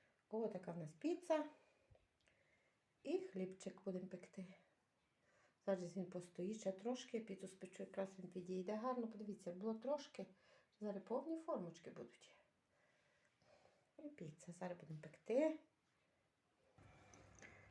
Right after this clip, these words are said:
Отакий хлібчик, печу його в духовочці.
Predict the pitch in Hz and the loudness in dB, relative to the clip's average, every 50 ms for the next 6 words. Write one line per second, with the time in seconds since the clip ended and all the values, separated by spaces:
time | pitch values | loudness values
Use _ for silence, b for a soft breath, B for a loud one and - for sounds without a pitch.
0 | B - - - - 233 254 247 247 - 180 - - 175 165 - - - 156 156 | B -20 -4 4 10 10 10 12 12 8 6 6 6 2 2 0 0 2 2 2
1 | 147 151 - - - 220 214 220 - 214 214 - - 226 220 202 185 196 175 175 | 2 2 2 6 6 6 6 6 4 0 0 2 2 2 2 2 2 2 0 0
2 | 170 180 220 247 226 - - - - 143 135 143 147 151 151 165 - - - - | 2 4 4 4 4 2 -2 0 4 6 6 6 4 2 0 -2 -4 -6 -4 4
3 | - 233 247 240 | 6 8 8 8